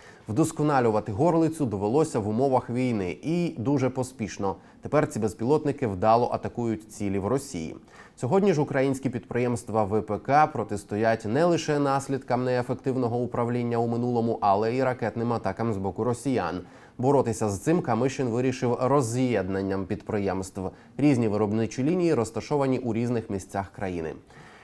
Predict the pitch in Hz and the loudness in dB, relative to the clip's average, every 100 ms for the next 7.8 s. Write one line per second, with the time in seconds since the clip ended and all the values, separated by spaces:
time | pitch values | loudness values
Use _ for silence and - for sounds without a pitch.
0 | - - 185 151 147 151 135 113 113 113 | -18 2 4 4 6 4 4 0 -2 0
1 | 120 120 104 101 - 113 104 107 90 104 | 0 2 2 0 0 0 0 -2 0 2
2 | 107 95 95 95 92 - 165 156 139 135 | 0 -2 -4 -4 -4 0 0 2 2 0
3 | 127 - 117 107 95 - 139 127 113 107 | -2 2 4 4 -2 -4 0 2 2 0
4 | 98 98 95 113 104 101 95 104 110 110 | -2 -2 2 4 4 2 -2 -2 0 -2
5 | 98 95 101 95 92 101 95 123 165 165 | -2 0 0 0 -2 -4 -2 2 4 4
6 | 110 107 98 - 123 131 165 151 156 147 | 0 -2 -2 2 2 2 0 0 -2 0
7 | 160 151 143 143 147 151 156 147 | 0 0 0 0 0 0 0 -2